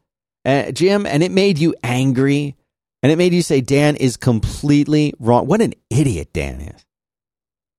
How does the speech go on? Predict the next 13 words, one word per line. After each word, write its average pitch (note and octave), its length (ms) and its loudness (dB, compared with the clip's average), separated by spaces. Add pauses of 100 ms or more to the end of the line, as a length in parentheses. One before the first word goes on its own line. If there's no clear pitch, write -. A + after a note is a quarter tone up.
He A3 60 -12
doesn't F#3+ 160 -2
know C#3 80 4
what B2 320 2
he's E3+ 220 2
talking. C#3 280 4
I F#3 160 0
am D3+ 260 2
ready. E2+ 440 -2 (520)
I'm F3 160 4
gonna G3 140 4
do F#3+ 220 2
this. D3 260 0